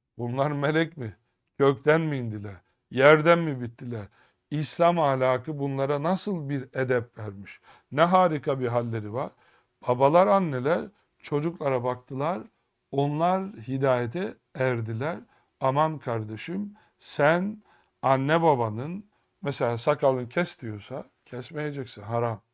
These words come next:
Yani biraz böyle kenarından, köşesinden al, annene, babana tartışma,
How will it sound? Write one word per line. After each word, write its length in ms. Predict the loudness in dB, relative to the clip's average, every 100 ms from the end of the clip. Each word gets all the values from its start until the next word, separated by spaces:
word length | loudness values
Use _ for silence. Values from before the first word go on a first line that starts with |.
| _ _ _ _ _ _ _ _ _ _ _ _ _ _ _
Yani 360 | 0 0 -2
biraz 500 | -2 2 2 0 -14 _
böyle 400 | -2 0 0 -2
kenarından, 680 | -2 0 2 0 -2 -4 -6
köşesinden 720 | -6 -6 -6 -6 -8 -10 -12 -2
al, 240 | 0 0 -2 _ _ _ _ _ _
annene, 520 | -2 0 0 0 0 4
babana 540 | 4 4 -2 -4 -8 -14 _ _
tartışma, 840 | 4 4 4 -4 -2 0 -2 -4